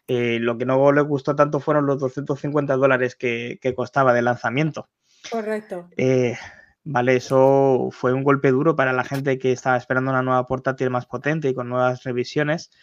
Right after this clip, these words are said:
Speaker 1: Y, bueno, a pesar de que tuvo, eh, pero con mucho, l-, fue la generación con mayor juegos third parties, es decir, juegos que no eran creados por Nintendo desde el propio lanzamiento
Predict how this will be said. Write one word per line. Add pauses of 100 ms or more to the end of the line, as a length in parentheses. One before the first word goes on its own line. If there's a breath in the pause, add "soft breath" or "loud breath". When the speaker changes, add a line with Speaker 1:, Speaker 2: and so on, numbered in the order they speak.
(360 soft breath)
Speaker 1:
Y,
bueno, (320)
a
pesar
de
que
tuvo, (320)
eh,
pero
con
mucho, (400 loud breath)
l-,
fue
la
generación
con
mayor
juegos
third
parties,
es
decir,
juegos
que
no
eran
creados
por
Nintendo (580 loud breath)
desde
el
propio
lanzamiento